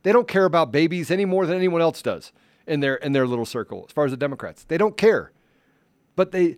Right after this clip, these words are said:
they walk around, they act like they do, and they lie. There's no authenticity in Washington, D C.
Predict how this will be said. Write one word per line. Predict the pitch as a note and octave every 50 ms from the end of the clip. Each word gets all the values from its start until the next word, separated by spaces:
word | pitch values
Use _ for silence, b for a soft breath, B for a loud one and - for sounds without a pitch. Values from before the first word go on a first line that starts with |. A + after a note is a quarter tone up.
| b b b
they | - D3 D3
walk | B2+ D3+ G3 G#3+ G#3+ -
around, | G3 G3 G3 F#3+ F#3
they | E3+ D#3+ -
act | - F3 F#3+ G3+ F#3+ -
like | G3 F#3 D3+
they | - F3 D#3
do, | C3+ E3 F3 E3+
and | E3 D3+
they | C#3+ C3+
lie. | C3 C#3 E3+ G3+ G3 D#3+ C3 A2+
There's | A2 C#3 C#3 A#2
no | A#2 D#3 F#3+ A3+ A#3+
authenticity | - G3+ G#3 G#3+ G#3 G#3 G#3 F#3+ F#3 F#3+ G3 F#3+ - F3+ G3 F#3
in | D#3+ C3+
Washington, | C3 D#3 F3+ E3+ - - F3 - F3 E3+
D | D3 D#3 D#3+
C. | - - C#3 A2 E2+ -